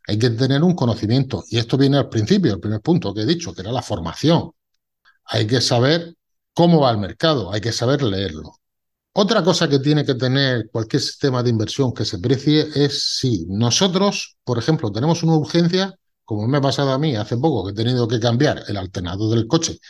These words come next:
que, por cierto, me han pegado un viaje que me han levantado en peso, pues necesitaba dinero para hacer frente al coste del alternador, que es caro, ¿eh? Eh, ya os digo yo que me ha superado los dos mil pavos. Y rápidamente, pues, tienes que coger y poder obtener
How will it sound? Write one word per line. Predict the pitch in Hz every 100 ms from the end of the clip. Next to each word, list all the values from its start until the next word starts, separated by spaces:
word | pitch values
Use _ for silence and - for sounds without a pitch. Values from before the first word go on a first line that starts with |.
| _
que, | - 120
por | 95 -
cierto, | 127 147 -
me | 90
han | 104
pegado | 104 110 117 110
un | 107
viaje | 104 131 104
que | 80
me | 90
han |
levantado | 101 92 107 110
en |
peso, | 139 123 170 165 - _ _ _ _ _ -
pues | 120 107
necesitaba | 101 110 110 127 143 120
dinero | 113 131 120 107 98 - 104
para | - 104 101
hacer | 135 120
frente | - 131 123
al | 110 101
coste | 120 -
del | 110
alternador, | 98 - 95 87 143 120 - _ _
que | - 90
es |
caro, | - 151 117 107
¿eh? | 160 165 - _ _ _ -
Eh, | 87 85
ya | 107
os | 110
digo | 120
yo | 123 156
que | 135
me | 123
ha |
superado | 123 113 139
los | 135
dos | 104
mil | 98 113
pavos. | 131 165 85 - _ _ _ _ _ _
Y | 113 113
rápidamente, | 117 120 139 151 160 175
pues, | 143 -
tienes | - 120 120 120
que | - 127 117
coger | 123 151 151
y | 160 196 - _ _ _
poder | - 104 110 135 -
obtener | - 104 - 113 117 135